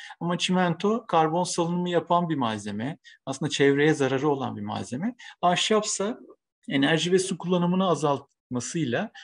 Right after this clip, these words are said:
sürdürülebilir bir yaşamın devreye alınmasını sağlıyor aynı, aslında.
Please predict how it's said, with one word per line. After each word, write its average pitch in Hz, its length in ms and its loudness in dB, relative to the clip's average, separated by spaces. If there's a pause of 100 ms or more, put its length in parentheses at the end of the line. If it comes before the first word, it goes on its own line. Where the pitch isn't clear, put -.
(140)
sürdürülebilir 170 840 4
bir 143 80 2
yaşamın 165 500 0
devreye 156 360 2
alınmasını 143 540 -4
sağlıyor 104 520 -2
aynı, 107 200 -8
aslında. 117 580 -8